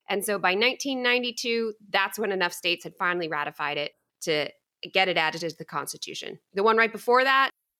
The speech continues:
may be more familiar to listeners. It was in nineteen seventy-one, and it gave eighteen-year-olds the right to vote. Once again, there's that interesting student tie-in, because this time the problem was that college-age students were being drafted to fight in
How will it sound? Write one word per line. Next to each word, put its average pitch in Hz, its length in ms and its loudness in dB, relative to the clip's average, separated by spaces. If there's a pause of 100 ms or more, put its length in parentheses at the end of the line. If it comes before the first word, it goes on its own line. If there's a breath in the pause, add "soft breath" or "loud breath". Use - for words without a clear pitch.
(140)
may 208 160 6
be 214 120 0
more 196 220 4
familiar 208 500 2
to 254 140 -6
listeners. 233 560 0
It - 60 -6
was 175 120 -4
in 180 140 0
nineteen 170 360 0
seventy-one, 175 760 0
and 170 140 -4
it 160 100 -4
gave 170 280 -2
eighteen-year-olds 170 800 -4
the 151 80 -6
right 143 220 -6
to 143 120 -16
vote. 139 240 -6 (380)
Once 147 180 -4
again, 165 260 0
there's 147 160 -2
that 151 200 -2 (340)
interesting 190 420 -2
student 180 480 -4
tie-in, 285 440 2 (360)
because 190 420 0
this 208 220 2
time 214 380 4
the 160 600 2
problem 180 360 0
was 160 120 -2
that 160 120 -6
college-age 180 460 -2
students 190 500 -2
were 170 120 -4
being 160 240 -4
drafted 160 460 -2
to 165 60 -14
fight 160 340 -6 (100)
in 151 380 -2